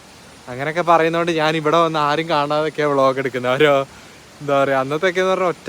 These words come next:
സബ്സ്ക്രൈബേഴ്സ് ഒന്നും ഇല്ല കേട്ടോ. അന്നെന്ന് പറഞ്ഞാൽ ഈ വീഡിയോ പറ്റി ഒന്നും അറിയത്തില്ല, വെറുതെ വീഡിയോ എടുത്തിടുക. പിന്നെ ഇച്ചിരി YouTube-ലൊക്കെ സെർച്ച് ചെയ്യാൻ തുടങ്ങിയ പിന്നെ കുറച്ചൊക്കെ പഠിക്കാൻ തുടങ്ങി.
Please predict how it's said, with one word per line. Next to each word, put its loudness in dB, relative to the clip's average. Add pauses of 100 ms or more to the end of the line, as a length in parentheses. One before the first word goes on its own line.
(100)
സബ്സ്ക്രൈബേഴ്സ് -2
ഒന്നും -6
ഇല്ല -4
കേട്ടോ. -6 (920)
അന്നെന്ന് -6
പറഞ്ഞാൽ 2 (120)
ഈ -4
വീഡിയോ 0
പറ്റി 0
ഒന്നും -2
അറിയത്തില്ല, -2
വെറുതെ -2
വീഡിയോ -2
എടുത്തിടുക. -4 (120)
പിന്നെ -6
ഇച്ചിരി 0 (420)
YouTube-ലൊക്കെ 0
സെർച്ച് 0
ചെയ്യാൻ 2
തുടങ്ങിയ 0
പിന്നെ -4
കുറച്ചൊക്കെ -2 (580)
പഠിക്കാൻ -2
തുടങ്ങി. -6